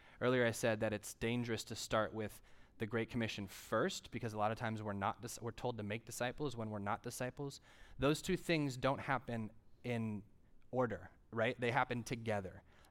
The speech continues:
As we are becoming disciples, we are making, so you don't, you don't wait, be like, "Am I a dis-, I'm just gonna wait a couple more years, wait till I'm a disciple, and then I'll start making disciples." No, they happen together. As we're transformed from the inside out, we are becoming a disciple of Jesus, and we're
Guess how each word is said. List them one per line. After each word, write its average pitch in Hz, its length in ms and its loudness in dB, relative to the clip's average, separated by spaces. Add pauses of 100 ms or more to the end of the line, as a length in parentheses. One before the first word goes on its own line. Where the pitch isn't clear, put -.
(140)
As 147 280 6
we 160 220 2
are 135 100 6
becoming 147 520 0
disciples, 127 640 -2
we 117 140 -2
are 117 80 0
making, 107 400 -4
so - 160 -2
you 123 140 0
don't, 160 160 4 (220)
you 143 60 2
don't 143 180 6
wait, 120 220 4
be 120 80 2
like, 110 160 0
"Am 123 100 0
I 147 100 2
a 180 40 4
dis-, 143 240 -4
I'm 147 140 0
just - 100 -6
gonna 139 140 0
wait 104 260 -2 (140)
a - 40 -8
couple 117 160 0
more 113 140 0
years, 98 360 -4
wait 110 180 -2
till 120 100 0
I'm 110 80 2
a 107 60 -2
disciple, 98 440 -4 (200)
and 113 160 2
then 110 120 2
I'll 101 120 2
start 95 240 -4
making 95 260 -8
disciples." - 480 -10
No, 127 160 0 (280)
they 131 100 0
happen 151 300 4
together. 110 420 0
As 110 180 2
we're 127 200 0
transformed 131 680 -2
from 117 140 -4
the 107 140 -2
inside 113 440 0
out, 95 280 -4 (400)
we 135 120 8
are 147 80 10
becoming 160 600 0
a 143 80 2
disciple 117 500 -2
of 107 120 -4
Jesus, 104 480 -6
and 156 240 0
we're 127 180 2